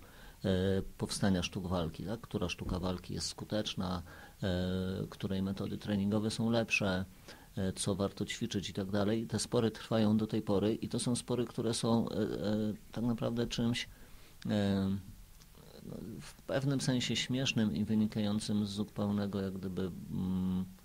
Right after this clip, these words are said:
e, złego spojrzenia na, na sam temat, dlatego że nie wygrywają style i nie wygrywają sztuki walki, tylko wygrywa człowiek, tak? To jest pierwsza rzecz. Druga rzecz,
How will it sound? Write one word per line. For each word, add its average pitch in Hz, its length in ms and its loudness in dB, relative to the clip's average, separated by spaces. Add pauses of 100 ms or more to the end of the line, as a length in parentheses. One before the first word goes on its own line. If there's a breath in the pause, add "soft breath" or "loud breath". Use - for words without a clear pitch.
(520 soft breath)
e, 104 40 -6 (420)
złego 101 380 2
spojrzenia 101 580 2
na, 92 300 0 (360 soft breath)
na 98 100 2
sam 95 220 0
temat, 87 420 2
dlatego 92 400 -4
że 98 140 -2
nie 98 140 4
wygrywają 98 600 2
style 90 460 -2
i - 120 -4
nie 98 140 0
wygrywają 92 460 -4
sztuki - 300 -6
walki, 92 480 -4 (960 soft breath)
tylko 117 300 0
wygrywa 110 400 4
człowiek, 85 460 0
tak? 113 180 -4
To 107 100 -4
jest - 120 -4
pierwsza 92 360 -2
rzecz. - 320 -8 (200)
Druga 110 360 0
rzecz, 104 360 0